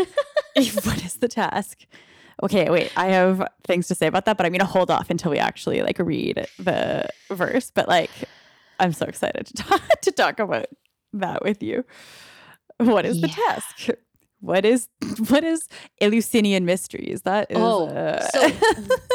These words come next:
Speaker 1: <laughs>
Speaker 2: we've talked about, you know what's funny about my brain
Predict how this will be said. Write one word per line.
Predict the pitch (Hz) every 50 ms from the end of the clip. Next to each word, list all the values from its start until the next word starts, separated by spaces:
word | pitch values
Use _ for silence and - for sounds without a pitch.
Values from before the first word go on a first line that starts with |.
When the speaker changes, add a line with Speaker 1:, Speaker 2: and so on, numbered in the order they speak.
| 508 - _ - 403 427 - -
Speaker 1:
<laughs> | - 226 226
Speaker 2:
we've | 269 294 302 285 -
talked | - - - 311 349 466 - - - 370
about, | 349 - 226 185 180 180 202 254 - - - - _ _ - - - - - - _ - _ -
you | - 214 240 269
know | 320 392 440 427
what's | - 392 392 - -
funny | - - 214 190 190 196 196
about | 196 180 175 170 156 156 151 - _ _ _ _ _ _ _ _ - -
my | 175 165 165 170
brain | 160 170 156 147 151 160 160